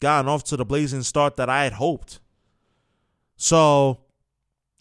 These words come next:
should you be concerned as a baseball fan? I wouldn't say necessarily concerned, but you should be asking questions as to why that is.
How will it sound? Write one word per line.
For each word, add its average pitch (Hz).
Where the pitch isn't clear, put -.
should 151
you 156
be 151
concerned 151
as 139
a 131
baseball 147
fan? 185
I 196
wouldn't 285
say 202
necessarily 170
concerned, 156
but 139
you 151
should 175
be 147
asking 151
questions 160
as 139
to 143
why 139
that 131
is. 107